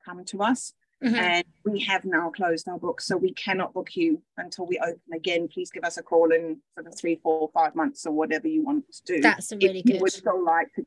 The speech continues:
Speaker 1: come back, or if you haven't found a groomer that you are settled with. It's unfortunate, but that's just the way it's, it's gone. And don't feel guilty.
Speaker 2: No.
Speaker 1: Oh, we feel so guilty. I mean, we had one today, we closed our books and somebody has phoned up with a puppy. And I was like, "Oh, well, it's only a puppy." But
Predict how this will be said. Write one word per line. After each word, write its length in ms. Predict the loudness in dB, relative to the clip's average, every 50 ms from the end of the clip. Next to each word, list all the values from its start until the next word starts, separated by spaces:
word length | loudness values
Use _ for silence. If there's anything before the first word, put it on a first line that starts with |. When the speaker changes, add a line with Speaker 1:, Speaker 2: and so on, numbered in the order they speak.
| -10
Speaker 1:
come 180 | -10 -10 -6 -2
back, 220 | -2 -2 -2 -4 -2 0
or 200 | 2 4 4 4
if 100 | 2 0
you 140 | -2 -10 -10 _ -6
haven't 260 | -6 -4 -4 -4 -6 -4
found 280 | -2 -2 0 0 -2
a 40 | -2
groomer 420 | 0 2 2 2 2 2 0 0 -2 _ _ _ _
that 160 | -2 -2 -2 0
you 160 | 0 0 2
are 100 | 2 0
settled 420 | 0 0 -2 -2 -2 -2 -4 -6 -8 -14
with. 120 | -18 -18 _ _ _ _ _ _ _
It's 200 | -4 -2 0 0
unfortunate, 600 | 0 0 2 2 2 2 2 0 -2 -2 -2 -2
but 140 | -4 -4 -4
that's 380 | -4 -6 -8 -8 -14 -16 -16 _ _ _ _ -12
just 220 | -10 -10 -10 -8
the 80 | -8 -4
way 220 | -2 0 0 0
it's, 260 | -2 -4 -8 -14 -18 -20 _ _ _ _
it's 160 | -8 -6 -4
gone. 160 | -2 -2 0 4 4
And 100 | 4 4
don't 180 | 4 0 -2
feel 220 | 2 4 4 4 6
guilty. 480 | 6 6 6 6 4 2 -2 -12 -18 -20 _ _ _ _ _ _ _ _ _ -2
Speaker 2:
No. 200 | 0 2 2 2 2
Speaker 1:
Oh, 80 | 2
we 240 | 2 4 6 6 6 6 6 6
feel 160 | 6 6 4
so 220 | 4 6 6 6
guilty. 460 | 6 8 8 8 6 6 6 6 8
I 20 | 10
mean, 200 | 10 10 10 10
we 140 | 10 10 8
had 140 | 8 6
one 160 | 6 6 4 4
today, 200 | 4 4 2 2
we 160 | 4 2 2
closed 340 | 2 4 4 4 4 4 2
our 100 | 2 2
books 300 | 2 0 0 -2 -6 -12
and 100 | -10 -8
somebody 320 | -6 -6 -6 -6 -8 -8
has 120 | -10 -8
phoned 260 | -2 0 0 2 2 0
up 100 | 0 -2
with 80 | -6
a 60 | -12
puppy. 340 | -12 -12 -14 -14 -12 -12 -12
And 160 | -10 -8 -6
I 80 | -4 -4
was 140 | -2 -2 0
like, 220 | 0 0 -2 -4 _ _ _ _ _ -14 _ -2
"Oh, 120 | 2 4 6
well, 80 | 6
it's 140 | 6 8 8
only 240 | 8 8 8 8 6
a 40 | 4
puppy." 640 | 2 -2 -8 -6 -4 -2 -2 0 0 0 0 0 2 4
But 140 | 4 2